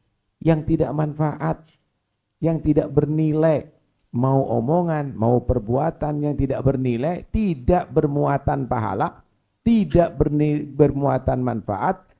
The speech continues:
itu harus ditinggalkan. Warrafath, dan omong-omong kotor,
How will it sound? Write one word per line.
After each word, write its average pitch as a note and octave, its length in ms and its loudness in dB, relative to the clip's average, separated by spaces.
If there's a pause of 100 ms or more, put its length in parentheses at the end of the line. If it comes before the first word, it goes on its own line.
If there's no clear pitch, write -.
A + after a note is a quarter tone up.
(260)
itu G3+ 480 0
harus C3+ 400 0
ditinggalkan. E3 960 -2 (400)
Warrafath, B2+ 800 0
dan B2 240 -2
omong-omong B2 640 -2
kotor, C3 560 0